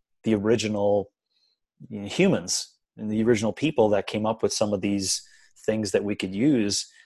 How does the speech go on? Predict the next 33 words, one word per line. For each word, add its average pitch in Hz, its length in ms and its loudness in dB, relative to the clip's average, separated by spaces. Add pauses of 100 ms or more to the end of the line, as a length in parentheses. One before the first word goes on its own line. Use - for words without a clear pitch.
(200)
um, 95 460 -6
as 98 240 -6
language. 98 640 -2 (460)
Um, 95 640 -8 (360)
and 113 200 0
also, 107 760 4
uh, 104 300 -2
I - 100 -6
appreciate 104 760 -2
us - 360 -4 (380)
being 107 180 -2
able 98 200 -6
to 101 60 -4
go 98 220 2
back 95 360 -2
and, 92 260 -6 (580)
uh, 92 500 -8
think 120 180 2
about 98 300 6 (260)
how 113 220 4
that 101 220 2
physical 110 400 2
culture 101 600 0 (640)
ties 107 460 2
into 101 760 0
what, 104 220 0 (220)
you 117 80 -6
know, 95 160 -4
currently 101 460 0
we 95 140 -4
do 98 220 -4
to - 140 -8
today. 92 460 -4